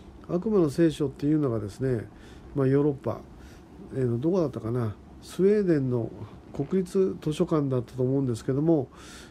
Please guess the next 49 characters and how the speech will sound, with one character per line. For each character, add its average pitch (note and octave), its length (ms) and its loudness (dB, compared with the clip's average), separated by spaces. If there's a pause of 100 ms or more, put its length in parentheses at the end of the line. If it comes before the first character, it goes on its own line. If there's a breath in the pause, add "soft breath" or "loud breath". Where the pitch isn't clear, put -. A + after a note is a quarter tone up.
(180 loud breath)
保 C#3+ 80 0
管 C#3+ 240 2
さ C#3+ 140 2
れ C#3+ 60 4
て C#3 120 0
ま C3+ 140 0
し C3 80 -6
て A2+ 80 -6
で G2+ 60 -4
す - 120 -10
ね、 B2+ 140 2
こ C3 140 -2
れ、 C3 180 0 (360 loud breath)
一 - 240 4
人 G3+ 120 4
の C#3 120 2
修 D#3+ 300 2
道 E3 180 4
士 B2+ 120 -8
が A#2 100 -2
で G#2 100 -6
す - 140 -10
ね、 B2 140 0
一 F#3 180 -2
晩 F3 200 0
で B2+ 140 0
書 D#3 120 0
い C#3 80 0
た C3+ 140 -2
と B2+ 120 -4
い A#2 160 0
う A#2+ 40 -2
ふ C3 160 -4
う C3 60 0
に A2 220 -4
言 B2 100 0
わ C3 60 2
れ C3 80 -2
て C3+ 140 -4
る C3+ 80 -2
ん C3+ 100 -2
で A2 100 -4
す B2 120 -10
が、 B2+ 220 0 (600 loud breath)
ま E3 80 4
あ、 C#3+ 40 4
実 C3 280 -4
際 E3+ 160 4
は、 E3+ 260 2